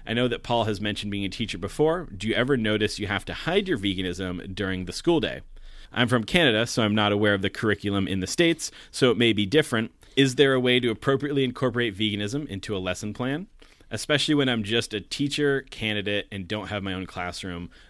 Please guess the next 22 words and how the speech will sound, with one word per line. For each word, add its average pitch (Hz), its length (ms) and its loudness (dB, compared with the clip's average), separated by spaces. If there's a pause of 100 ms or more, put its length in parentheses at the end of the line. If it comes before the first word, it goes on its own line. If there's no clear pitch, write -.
I 98 100 -8
want 104 320 -2
to 131 100 -6
be 123 100 0
an 113 100 -4
advocate 101 520 -4
for 120 140 -6
veganism, 120 580 0 (240)
especially 127 480 0
since 143 260 -2
children 110 320 -2
are 98 100 -2
so 110 260 -2
empathetic 101 580 -2
and 95 280 -6
most 107 300 -2
would 107 120 -2
agree 95 440 -2
with 90 220 -6
the 92 80 -10
vegan 90 300 -6
message. 123 420 0